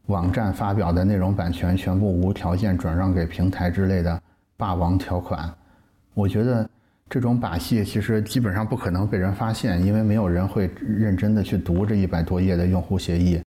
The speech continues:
但是这种把戏一旦被人发现了，我觉得将会带来不可弥补的损失。其次呢，我觉得我们在设计默认选项的时候，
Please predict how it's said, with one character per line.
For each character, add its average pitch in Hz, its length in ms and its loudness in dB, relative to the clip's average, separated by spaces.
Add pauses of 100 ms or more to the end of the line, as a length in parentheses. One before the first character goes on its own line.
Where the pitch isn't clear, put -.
(460)
但 127 120 2
是 123 40 2
这 123 120 2
种 123 120 0
把 95 240 -4
戏 98 220 0
一 104 60 2
旦 110 200 0
被 110 120 0
人 92 320 2
发 117 260 -4
现 117 240 0
了， 80 260 0 (460)
我 98 160 0
觉 92 160 0
得 101 140 0
将 101 260 -2
会 85 340 0 (140)
带 95 160 -2
来 90 160 0
不 90 160 -4
可 87 260 -2 (220)
弥 95 240 2
补 95 220 -2
的 85 160 0
损 85 260 -2
失。 85 320 -2 (420)
其 107 160 0
次 113 280 0
呢， 90 280 0
我 92 80 0
觉 92 160 -2
得 110 80 2
我 95 120 2
们 90 120 4
在 110 140 2
设 110 180 -2
计 101 120 2
默 110 180 2
认 95 140 2
选 90 180 -2
项 113 180 -2
的 92 80 0
时 95 120 -4
候， 95 260 -2